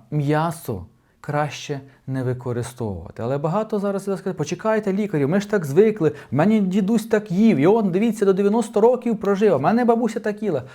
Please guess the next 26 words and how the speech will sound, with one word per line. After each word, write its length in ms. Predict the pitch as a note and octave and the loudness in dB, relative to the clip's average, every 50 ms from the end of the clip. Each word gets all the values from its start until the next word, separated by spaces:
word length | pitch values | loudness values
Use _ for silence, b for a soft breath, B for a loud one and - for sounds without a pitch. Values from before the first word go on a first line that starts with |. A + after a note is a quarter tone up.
| B B B B | B B B B
Це 200 | - - A3+ A3 | -12 -6 -4 -2
одиничні 640 | G#3 F#3 D#3 D3+ D3 D3+ D#3 D#3 - - C#3+ C#3 C3+ C3 B B B B - | -2 -2 -2 -2 -4 -4 -6 -8 -8 -8 -8 -8 -8 -10 B B B B -10
випадки. 680 | A2 A#2 A#2+ A#2+ B2 G#2 F#2+ E2+ D#2+ - _ - - _ _ _ b b b b | -8 -8 -8 -6 -6 -8 -8 -8 -10 -14 _ -20 -20 _ _ _ b b b b
Ми 100 | D3 G3 | -2 0
говоримо 560 | E3 D3+ C#3 B2+ D#3 F#3 F3+ E3 C#3+ C3 A2+ | 0 0 -2 -2 -2 -2 -2 -2 -4 -4 -6
з 60 | G2 | -6
вами 320 | G2 C#3+ E3 E3 D#3+ D3 B2 | -4 -2 -2 -2 -2 -2 -4
за 320 | A2+ A#2+ B2+ C3 C3+ C3+ b b b b b b b b b b b b b b b b b b b b b b b b b b b | 0 0 2 2 2 -2 b b b b b b b b b b b b b b b b b b b b b b b b b b b
соціум, 600 | - - - E3 D#3+ D#3 D#3+ - - G#2 F#2+ F2 D2 B B B B B B B B - | -12 -2 2 2 2 2 2 -2 -10 -10 -10 -10 -12 B B B B B B B B -12
за 200 | A#2 G#2+ C#3 C3+ | -6 -4 -2 0
націю. 560 | C3+ C#3+ D3 D3+ D3 - - A#2+ G#2 F#2 F2+ | 0 0 0 0 -2 -4 -6 -10 -8 -8 -8
Якщо 220 | G#2 G2+ - F3 | -8 -6 -6 -4
ви 60 | F3+ F3 | -4 -4
хочете 340 | - G3+ F3+ - - - | -2 -4 -6 -6 -4 -6
бути 280 | D3+ D#3 E3 D#3 - C#3 | -4 -4 -4 -4 -4 -6
здорові, 500 | A#2 G#2+ G#2 B2 B2+ D3+ F3+ F3 D#3+ C3+ | -4 -4 -4 -2 -2 0 0 0 -2 -2
то 120 | - B2+ | -4 -6
зверніть, 280 | A#2 A2 B2+ D3+ G3 F#3+ | -6 -4 -2 -2 -2 -2
будь 160 | D3+ C#3+ C3 | -4 -4 -4
ласка, 320 | D3 D#3 D3+ - - - - | -4 -4 -4 -6 -10 -14 -14
увагу, 640 | - - B2 A#2+ A#2+ C#3+ D#3 F#3 E3+ D3+ D#3+ D#3 | -10 -8 -8 -6 -4 -4 -2 -2 -2 -4 -4 -4
як 280 | C#3+ C#3+ D3+ D3 D3 - | -2 -2 -4 -4 -4 -8
харчуються 800 | - E3+ D#3 D#3 - - D#3 D3+ D3+ D#3 D#3 - - D#3+ D3 D3 B B B - | -10 -10 -10 -10 -10 -8 -6 -4 -4 -4 -6 -4 -4 -4 -4 -4 B B B -8
наші 480 | C#3 C#3 C#3 C#3 - - - D3+ D3+ B B B B B - | -4 -4 -4 -4 -4 -6 -6 -8 -8 B B B B B -10
високопосадові 880 | C3 B2 - - C#3+ - D3 - - C#3+ - - D3+ C#3+ D#3 D3+ D#3 D#3 | -8 -8 -6 -6 -4 -6 -6 -6 -6 -8 -4 -4 -4 -2 0 0 2 2
мужі. 640 | D#3+ D#3+ D#3+ D#3+ D3+ C#3 C3 A2+ G2 F#2 - b | 2 2 2 0 0 -2 -4 -6 -6 -8 -10 b